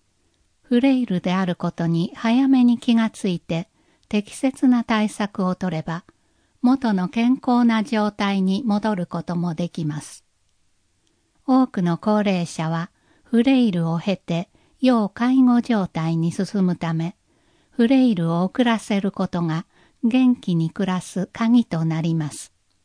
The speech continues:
市ホームページにリンクするキューアールコードがあります。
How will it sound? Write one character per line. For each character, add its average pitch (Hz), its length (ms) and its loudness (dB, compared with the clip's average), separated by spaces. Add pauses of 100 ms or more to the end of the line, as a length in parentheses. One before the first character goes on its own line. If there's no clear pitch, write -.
(880)
市 254 260 -2
ホ 247 220 2
ー - 20 4
ム 233 180 6
ペ 214 200 0
ー 190 40 0
ジ 170 140 -2
に 175 160 2
リ 214 100 2
ン 190 120 0
ク 175 100 -6
す 170 160 -8
る 170 140 -4
キ 240 220 0
ュ 233 60 2
ー 226 120 -2
ア 202 40 -2
ー 202 40 0
ル 190 100 -2
コ 180 200 -4
ー 170 80 -2
ド 165 120 -6
が 160 140 -4
あ 165 80 -4
り 170 140 -4
ま 165 140 -4
す。 - 200 -20